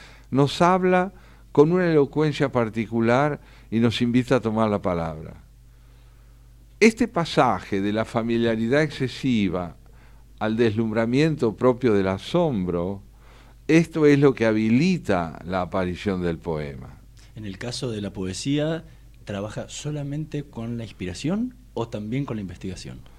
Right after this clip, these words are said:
Speaker 2: Porque en el caso de los ensayos, obviamente requieren un montón de investigación y lectura previa.
Speaker 1: Sí.
Speaker 2: ¿En el caso
Speaker 1: Eh,
Speaker 2: de la poesía es igual?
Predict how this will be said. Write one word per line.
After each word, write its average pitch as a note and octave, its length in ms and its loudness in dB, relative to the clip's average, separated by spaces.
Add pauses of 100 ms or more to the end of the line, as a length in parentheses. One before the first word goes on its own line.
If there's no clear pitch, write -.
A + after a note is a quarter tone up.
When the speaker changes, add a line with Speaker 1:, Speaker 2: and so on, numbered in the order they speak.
(360)
Speaker 2:
Porque G#2+ 260 2
en G#2+ 80 2
el G#2 100 0
caso A#2 180 2
de C3+ 60 2
los C3 120 0
ensayos, C3+ 400 2
obviamente B2+ 380 4
requieren A#2+ 520 4
un G#2 120 4
montón G2 340 2
de C3 60 2
investigación G#2 520 0
y B2+ 60 4
lectura G#2+ 720 2 (440)
previa. G2 420 2
Speaker 1:
Sí. E2 220 2 (120)
Speaker 2:
¿En A2 140 -4
el G2+ 100 -6
caso C#3+ 220 0
Speaker 1:
Eh, - 40 -6
Speaker 2:
de C#3+ 40 -2
la A#2 40 -10
poesía C3+ 360 -6
es G#2+ 240 -8
igual? B2 320 -4